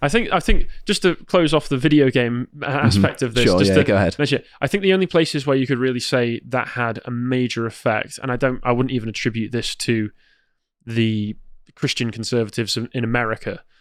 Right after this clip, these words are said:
Speaker 2: Mm-hmm.
Speaker 1: in, in the nineties more than to just the social attitudes of the places, is probably Germany and Australia. They're really censorious of video games, but those are really the only places, and the only major case I can think of in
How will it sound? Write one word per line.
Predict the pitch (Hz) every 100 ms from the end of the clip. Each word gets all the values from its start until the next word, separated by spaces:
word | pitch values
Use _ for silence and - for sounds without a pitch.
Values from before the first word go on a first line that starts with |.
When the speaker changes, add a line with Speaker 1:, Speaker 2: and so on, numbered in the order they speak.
| _
Speaker 2:
Mm-hmm. | 113 95 127
Speaker 1:
in, | 120
in | 139
the | 123
nineties | 123 123 120 113 104
more | 123 120
than | 117 117
to | 110 117
just | 113 -
the |
social | - 127 117 120
attitudes | 110 - 120 107
of |
the | 110
places, | 127 117 107
is | 110
probably | - 143 131
Germany | 113 - 139 135 131
and | 117
Australia. | - - 120 107 95 - _ _
They're | _ 151 135 - - -
really | 151 165 190 196 170
censorious | 156 151 135 143 131 107 101 - - -
of | 127
video | 123 120 110
games, | 113 101 104 - _ _ -
but |
those | 143 147 139
are |
really | 139 143 147 139
the | 127 131
only | 123
places, | 113 113 107 120
and |
the | 135
only | 139 135
major | 127 127 123
case | 120 123 113
I | 117
can | 117
think | 107 113 110
of | 110
in | 113 107